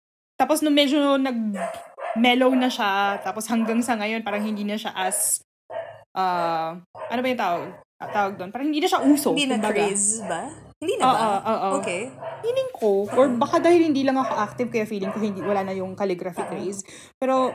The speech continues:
Speaker 1: may time kasi talaga na parang ang daming lumalabas na calligraphy books, di ba?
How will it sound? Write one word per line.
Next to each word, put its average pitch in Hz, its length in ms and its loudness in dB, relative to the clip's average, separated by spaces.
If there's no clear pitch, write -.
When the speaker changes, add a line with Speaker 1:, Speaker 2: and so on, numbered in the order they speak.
Speaker 1:
may 247 160 2
time 254 160 -2
kasi 269 240 -4
talaga 233 240 2
na 233 160 0
parang 202 240 -4
ang 196 80 -4
daming 185 320 -2
lumalabas 175 480 -4
na 190 80 -8
calligraphy 165 480 -6
books, 269 400 -2
di 202 160 0
ba? 170 320 -2